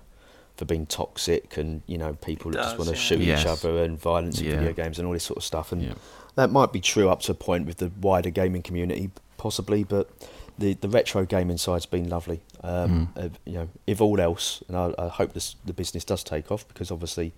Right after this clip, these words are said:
Speaker 1: I've got a lot of money riding on it. <laughs>
Speaker 2: Yeah,
Speaker 1: Uh,
Speaker 2: yeah.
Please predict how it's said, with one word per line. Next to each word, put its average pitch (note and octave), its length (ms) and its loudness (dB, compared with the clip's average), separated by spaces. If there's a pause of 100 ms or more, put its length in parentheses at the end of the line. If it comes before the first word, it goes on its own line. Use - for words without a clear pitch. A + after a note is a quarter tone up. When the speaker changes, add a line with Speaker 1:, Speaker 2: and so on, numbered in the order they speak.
(600)
Speaker 1:
I've E2+ 120 -8
got - 140 -4
a - 20 -4
lot F2+ 140 2
of F#2+ 80 0
money F#2 260 2
riding F2+ 360 2
on G#2 100 -2
it. - 80 -4
<laughs> - 340 4 (200)
Speaker 2:
Yeah, C#3+ 460 12
Speaker 1:
Uh, G#2+ 260 6
Speaker 2:
yeah. A2+ 100 6